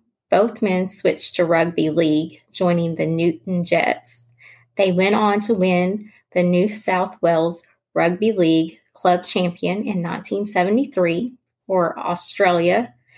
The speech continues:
This is the version of football. It's very popular there.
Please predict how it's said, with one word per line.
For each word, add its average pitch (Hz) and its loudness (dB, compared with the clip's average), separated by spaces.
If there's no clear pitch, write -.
This 196 0
is 202 -2
the 170 2
version 175 2
of 175 -2
football. - 0
It's 202 -6
very 185 2
popular - -6
there. - -2